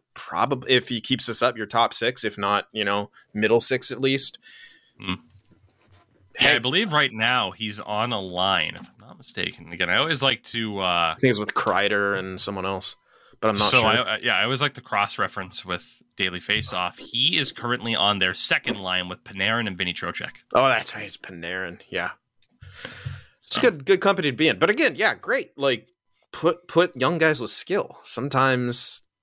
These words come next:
Speaker 1: it fucking works. Like, yeah, you want him to drive a line, but that, he's not a McDavid. That won't happen for a while. You have to give them the chances to succeed. He never really had that. I still think his development's been set back. Um, he's, what, twenty-one now?
Speaker 2: Twenty-two.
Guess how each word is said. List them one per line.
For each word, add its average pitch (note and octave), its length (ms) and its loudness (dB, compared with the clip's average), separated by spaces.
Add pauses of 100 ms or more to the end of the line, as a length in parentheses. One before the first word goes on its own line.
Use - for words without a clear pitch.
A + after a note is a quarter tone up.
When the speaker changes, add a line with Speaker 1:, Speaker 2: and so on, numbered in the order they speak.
(280)
Speaker 1:
it B2 180 4
fucking C3+ 340 0
works. C#3+ 460 2
Like, G#2+ 320 4
yeah, D3 240 4
you C3 140 2
want C3 160 0
him B2+ 60 -4
to A#2 60 -2
drive A#2+ 220 2
a A2 60 -2
line, C3 180 0
but G#2+ 80 -4
that, C3 220 0 (260)
he's B2+ 160 -6
not C3+ 160 4
a A2+ 40 0
McDavid. G#2 400 0
That G#2 100 2
won't A2 160 -6
happen A2+ 320 -2
for G#2+ 100 -10
a F#2+ 60 -6
while. G2+ 200 0
You G2+ 120 -2
have A2+ 220 -2
to A2+ 80 -12
give G2+ 320 -10
them G#2 180 -6
the G2+ 40 -16
chances G#2 360 -4
to G2+ 160 -6
succeed. C#3 640 2 (320)
He C3 100 -4
never C3 220 2
really A2+ 220 -4
had A#2+ 340 0
that. G2+ 260 -4
I A#2 60 -2
still C3+ 220 0
think B2 180 -6
his A2+ 120 -6
development's A2 520 -2
been G#2 160 -10
set F2+ 300 -2
back. A#2 460 0 (400)
Um, G2+ 500 -2 (420)
he's, G#2+ 380 -4
what, A2 180 0
twenty-one A2+ 540 0
now? B3 320 2 (1400)
Speaker 2:
Twenty-two. B2 380 0